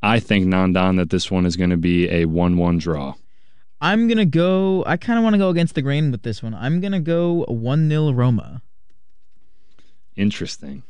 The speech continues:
Speaker 1: Very interesting. Next up, again in Serie A, it's Napoli playing A C Milan. Both A C Milan in a bit of a slump at the moment, and Napoli picking up some form again. Thomas says one one draw, though.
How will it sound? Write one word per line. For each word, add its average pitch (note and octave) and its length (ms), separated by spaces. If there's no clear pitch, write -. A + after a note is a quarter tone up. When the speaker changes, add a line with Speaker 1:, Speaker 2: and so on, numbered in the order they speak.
Speaker 1:
Very F#2 320
interesting. D2 520
Next A#2+ 320
up, A#2 200
again A#2 320
in A2+ 80
Serie G2+ 360
A, G2 180
it's - 140
Napoli G2 680
playing F#2+ 380
A F2+ 200
C G#2 320
Milan. F2+ 720
Both G2 480
A G2+ 160
C G2+ 180
Milan F#2+ 720
in G2 120
a G2+ 60
bit G2 140
of F#2+ 40
a F#2 60
slump F#2+ 380
at E2 80
the F2 80
moment, E2+ 340
and E2+ 180
Napoli F2 480
picking E2+ 360
up D#2+ 100
some E2 160
form E2 320
again. D2 300
Thomas F2 340
says E2 260
one E2 280
one E2 180
draw, E2 300
though. C#2 240